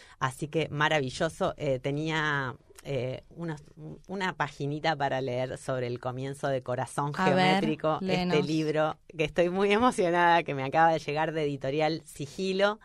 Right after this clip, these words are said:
Speaker 1: ¿eh? Editorial que queremos mucho también, que está en Argentina y está en España, porque nosotras somos transatlánticas, transoceánicas, y, eh, así estaremos, eh, abrazando a María Luque. Arranca así el primer capítulo.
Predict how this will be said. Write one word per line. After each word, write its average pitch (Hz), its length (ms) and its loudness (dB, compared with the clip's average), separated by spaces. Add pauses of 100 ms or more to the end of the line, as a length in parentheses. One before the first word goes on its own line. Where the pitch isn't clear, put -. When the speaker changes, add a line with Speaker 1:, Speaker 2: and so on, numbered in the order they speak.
(360)
Speaker 1:
¿eh? 175 300 -4 (140)
Editorial 139 680 -2
que 127 140 -6
queremos 135 380 -4
mucho 156 320 -6
también, 147 320 -4
que 143 80 -16
está 131 140 -8
en 127 60 -4
Argentina 147 560 -4
y 160 60 0
está 139 200 -4
en 139 60 -4
España, 208 540 -4
porque 285 240 -4
nosotras 359 400 2
somos 294 240 4
transatlánticas, 220 1200 2 (560)
transoceánicas, 220 840 4 (360)
y, 180 180 2
eh, 175 220 0
así 185 500 0
estaremos, 170 800 0
eh, 139 160 -4
abrazando 151 760 0
a 139 80 -2
María 131 320 0
Luque. 127 420 -2 (580)
Arranca 196 600 2
así 160 380 -6 (460)
el 131 140 -2
primer 151 320 -4
capítulo. - 460 -8